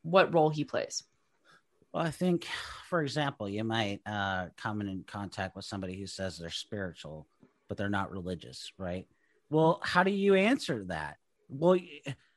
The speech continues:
Speaker 2: well, like, in the book, in chapter, uh, the, in the introduction, I was pumping gas, and there was this guy that, <coughs> um, I ran across, and he said, "Hey, I need help."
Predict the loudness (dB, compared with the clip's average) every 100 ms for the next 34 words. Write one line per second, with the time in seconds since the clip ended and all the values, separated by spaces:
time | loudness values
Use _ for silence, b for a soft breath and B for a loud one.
0 | 0 2 6 8 8 4 2 4 6 6
1 | 4 4 2 2 -2 2 2 2 0 2
2 | 2 0 0 0 0 -4 -4 -4 -2 -4
3 | -4 -6 -4 -4 -4 -4 -4 -2 -4 -8
4 | _ _ -4 -4 -2 2 2 2 0 -2
5 | -2 -2 -4 -8 -6 -4 -6 -8 -10 -10
6 | -4 -2 0 -2 -2 -6 -8 _ _ _
7 | _ _ _ 6 8 8 4 2 2 0
8 | -2 -2 -2 -2 -4 -2 -2 -4 -6 -8
9 | -10 _ -6 0 2 6 6 8 8 6
10 | 4 4 4 0